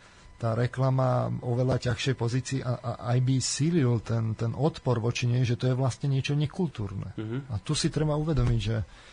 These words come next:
Speaker 1: keď idete na západ, tak sa v takom Rakúsku sa nemôže stať, že vy máte nejaký výhľad na, na prírodnú scenériu a tam je veľký, veľký billboard, alebo jednoducho, to je, to je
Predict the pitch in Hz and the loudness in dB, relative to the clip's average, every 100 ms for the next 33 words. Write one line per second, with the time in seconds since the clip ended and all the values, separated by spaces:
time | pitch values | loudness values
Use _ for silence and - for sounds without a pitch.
0 | - - - - - 120 120 131 147 120 | -20 -20 -12 -12 -6 -4 0 0 4 4
1 | 120 117 113 - 160 185 - 127 - 139 | 4 2 0 0 -2 -4 -8 -8 -4 -2
2 | 135 - - - - 123 135 131 135 139 | -2 -4 -20 -8 -4 2 2 2 2 -2
3 | - 143 139 139 - - - - 127 160 | -2 -4 -2 -2 -4 -20 -16 -2 0 2
4 | 214 131 117 - 120 120 117 117 123 123 | 2 0 0 -2 -2 0 0 0 0 0
5 | 123 135 123 120 120 113 127 120 117 - | 0 0 0 0 -2 2 2 4 2 0
6 | 113 113 113 113 113 123 127 127 127 - | -4 -2 -2 -2 -2 0 2 2 2 0
7 | 120 120 120 123 120 117 117 120 123 113 | 0 2 2 2 0 -2 -2 0 0 0
8 | 110 117 120 - 120 117 113 104 113 113 | 2 2 0 0 0 0 -2 -2 -2 -2
9 | 120 113 113 110 113 107 - 110 110 110 | -2 0 0 0 -2 -2 -4 -4 -2 -4
10 | 113 - 110 - - - - - - 120 | -6 -8 -8 -10 -16 -20 -20 -16 -10 -4
11 | 120 127 127 - 131 131 - - 131 - | 2 4 2 4 2 2 -4 -14 -14 -6
12 | 123 - 135 | -6 -4 -6